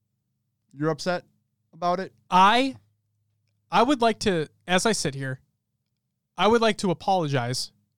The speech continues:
Speaker 1: To the guy.
Speaker 2: I think it was, was it Chief Canuck?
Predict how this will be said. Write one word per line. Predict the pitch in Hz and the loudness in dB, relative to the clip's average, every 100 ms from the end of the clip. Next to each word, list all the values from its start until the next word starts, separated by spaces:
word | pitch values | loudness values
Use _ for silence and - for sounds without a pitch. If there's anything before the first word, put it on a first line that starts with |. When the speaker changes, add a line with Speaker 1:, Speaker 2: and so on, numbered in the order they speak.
| _ _ _ _ | _ _ _ _
Speaker 1:
To | 156 | -10
the | 139 | -6
guy. | 139 139 | -2 0
Speaker 2:
I | 139 - _ _ _ _ _ _ _ _ _ | -2 -6 _ _ _ _ _ _ _ _ _
think | 190 170 | -4 -2
it | |
was, | 143 - - - | -2 -4 -12 -8
was | 160 | -8
it | 139 | -6
Chief | - 226 - | -4 -4 -4
Canuck? | 175 190 - | -2 -2 -4